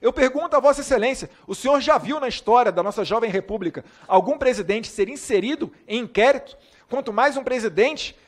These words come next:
honesto, que não tem nenhuma acusação de corrupção, não só na sua história parlamentar, militar, como atualmente na presidência da República.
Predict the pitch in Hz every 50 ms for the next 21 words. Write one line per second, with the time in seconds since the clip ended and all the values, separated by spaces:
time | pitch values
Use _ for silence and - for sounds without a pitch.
0 | _ - _ - 233 269 233 190 214 277 302 285 - - - - - _ _ _
1 | - 220 247 240 254 254 262 285 320 302 - - 285 285 269 254 - - - 233
2 | 285 330 294 247 - _ - 294 330 277 233 302 - - - - 214 254 294 302
3 | 220 - - - _ _ _ 180 269 330 285 - 277 269 269 269 - 269 240 -
4 | - - 247 254 254 233 - - - - _ 240 233 208 233 226 220 226 202 180
5 | - - 247 302 320 285 247 226 240 247 233 208 - - 233 277 302 277 - -
6 | 247 254 254 247 - 262 226 202 254 277 - - 254 - 254 240 196 214 247 226
7 | - 247 226 214 208 - 247 302 302 262 - - 117